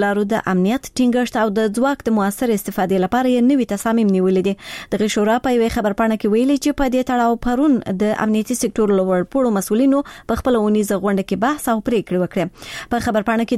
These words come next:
د لویو لارو د امنیت او د ځواک د مؤثر استفادې څرنګوالی نه دی واضح سوی، خو ویل سوي چې نوي تصامیم د امنیتي وضعیت او ګواښونو له ارزونې وروسته نیول سوي دي. دا په داسې حال کې ده چې په افغانستان کې د ننه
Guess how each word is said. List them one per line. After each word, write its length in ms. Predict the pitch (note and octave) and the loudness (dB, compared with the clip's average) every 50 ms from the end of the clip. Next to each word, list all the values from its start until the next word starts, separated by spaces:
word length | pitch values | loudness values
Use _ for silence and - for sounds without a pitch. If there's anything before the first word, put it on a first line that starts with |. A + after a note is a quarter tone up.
| G3+ A3+ | 0 2
د 120 | A3 G#3+ G#3+ | 2 2 4
لویو 200 | A3 A3 A3 G#3+ G#3+ | 4 4 4 4 2
لارو 180 | G#3 G#3 G#3 G3+ G#3 | 2 2 0 0 -2
د 80 | A3 - F#3+ | -2 0 0
امنیت 340 | F#3 F#3 G3+ B3+ D#4 - D#4 C#4+ | 0 2 2 0 0 0 0 0
او 20 | B3 B3 | 0 0
د 100 | A#3 - | 0 0
ځواک 200 | G#3 A3 A3+ - - | 0 0 0 0 0
د 60 | G#3+ G#3 | 0 0
مؤثر 280 | F#3+ G3 - - A3+ G#3 | 0 0 0 0 0 0
استفادې 440 | G3+ - - - G3 F#3 G3+ G#3 - | -2 -2 -4 -2 -2 0 0 -2 -2
څرنګوالی 560 | A3 G3+ F#3+ F#3+ F#3+ A#3+ C4 A#3+ A#3 A3+ A#3 | -2 0 0 2 2 2 2 2 2 2 2
نه 80 | C4+ C#4+ C#4 | 2 2 2
دی 40 | A#3+ G3 | 2 2
واضح 260 | F3 F3 F#3 F#3 F3 - | 0 0 0 -4 -2 -2
سوی، 180 | F#3+ F3+ F3 F3+ - | -2 -2 -2 -2 0
خو 100 | - G#3+ G3 | 0 0 2
ویل 160 | F#3 F#3 F#3+ - | 2 0 0 0
سوي 180 | E4 E4 C#4+ A#3+ - C4+ | 0 0 0 0 2 0
چې 500 | C4+ C4+ - - - - - - C4+ E4 | -2 -2 -4 -12 -16 -8 0 2 2 4
نوي 160 | F4 E4 - D4+ | 4 2 0 -2
تصامیم 420 | C#4 - B3 A3+ A#3 A#3+ B3+ B3+ | -2 0 0 2 2 2 2 2
د 140 | A#3+ B3+ A3+ | 2 2 2
امنیتي 340 | G#3 G3+ F#3+ F#3+ - A3+ G3 F#3+ | 2 0 0 0 -2 0 0 0
وضعیت 360 | F3+ F3 G#3 G#3+ G#3+ - - - | 0 0 0 -2 -2 -4 -4 -2
او 80 | F#3+ F#3 | 0 0
ګواښونو 480 | F3 F3+ F#3+ F#3+ - - C#4+ C#4+ C4+ B3+ A3+ | 0 0 0 -2 2 2 2 4 4 2 2
له 80 | G3 F3 | 0 0
ارزونې 320 | F3+ F#3+ F#3 F3+ F3+ F#3+ G#3 A#3+ | 0 0 0 2 2 2 2 0
وروسته 280 | C4+ - - A#3+ A3+ A3 | 0 0 0 0 0 2
نیول 180 | G#3+ G3 F3 - - | 0 0 -2 -2 -2
سوي 180 | F3 E3+ D#3+ | -4 -2 -4
دي. 80 | - - - - - - - - - - - - - | -4 -8 -10 -18 -20 -18 -16 -14 -12 -12 -10 -6 -2
دا 140 | C#4+ C#4 - | -2 -2 0
په 100 | D#4 C#4+ | 0 -2
داسې 140 | D4 C#4+ - | -2 -2 -2
حال 160 | C4+ C4 - | -2 -2 -2
کې 40 | C4 A3 | -2 -2
ده 80 | B3+ A#3+ | -2 -2
چې 160 | - C4 C#4+ | -2 -2 0
په 120 | C4 B3+ - | 0 0 0
افغانستان 480 | A#3 A3 A3 G#3 - B3 A#3+ A#3+ A#3 - | 0 0 0 -2 -2 -2 -2 -2 0 -2
کې 180 | A#3+ F#3+ G3+ | -2 0 0
د 160 | G#3 G#3+ A#3+ | 2 2 2
ننه 160 | D4 D#4 D4 | 2 2 2